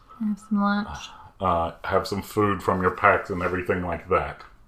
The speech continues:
Speaker 2: What else would you all like to, anything you all would like to discuss?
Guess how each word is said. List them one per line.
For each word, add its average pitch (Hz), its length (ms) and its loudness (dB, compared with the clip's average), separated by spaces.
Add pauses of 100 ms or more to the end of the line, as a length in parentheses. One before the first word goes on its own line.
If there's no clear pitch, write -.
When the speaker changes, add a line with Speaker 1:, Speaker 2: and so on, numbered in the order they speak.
(300)
Speaker 2:
What 92 220 -6
else 101 300 -4
would 90 160 -12
you 92 160 -4
all 92 120 -4
like 87 340 -10
to, 85 200 -8 (480)
anything 92 1500 -6
you 90 200 -6
all 87 400 -4
would 82 120 -14
like 82 240 -4
to 82 120 -12 (140)
discuss? - 880 2